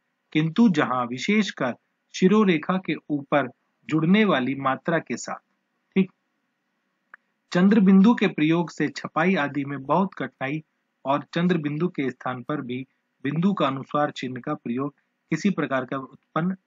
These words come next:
ना करे। वहां चंद्र बिंदु के स्थान पर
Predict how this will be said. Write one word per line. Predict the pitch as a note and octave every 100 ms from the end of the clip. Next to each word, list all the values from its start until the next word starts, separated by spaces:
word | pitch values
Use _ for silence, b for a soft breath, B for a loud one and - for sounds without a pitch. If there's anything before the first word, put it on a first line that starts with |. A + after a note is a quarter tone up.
| _ _ C3
ना | C#3 C3
करे। | - B2 A#2 -
वहां | C3 D3+ F#3
चंद्र | - D3+ D3
बिंदु | C#3+ D#3 F#3+
के | - D3
स्थान | - D3+
पर | C#3 C3